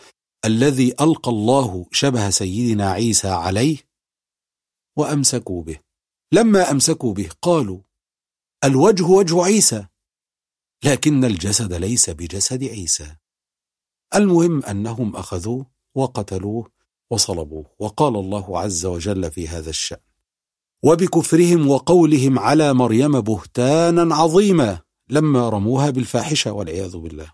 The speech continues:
"وقولهم إنا قتلنا المسيح عيسى بن مريم رسول الله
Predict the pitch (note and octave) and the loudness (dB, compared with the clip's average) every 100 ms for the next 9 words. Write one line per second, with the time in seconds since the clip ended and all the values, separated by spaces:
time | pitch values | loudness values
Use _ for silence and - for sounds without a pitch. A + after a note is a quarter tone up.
0 | - C#3+ G3 G3+ D3 C3 A2 F2+ E2 _ | -2 0 4 4 6 2 0 -4 -8 _
1 | _ _ _ _ F3+ G#3+ G3 F3+ - D3 | _ _ _ _ 2 6 6 4 2 2
2 | F3 F3 D#3+ D3 C3+ C3+ E3 - B2 D3 | 2 4 4 4 2 2 0 2 2 4
3 | D#3 C#3+ C3 B2+ B2+ C3+ C3 A#2+ A#2 A2 | 4 2 2 2 2 2 2 2 2 0
4 | G#2+ - D#3 D#3 D3 B2 B2 F#2 F2 | -2 0 2 2 2 2 0 0 -6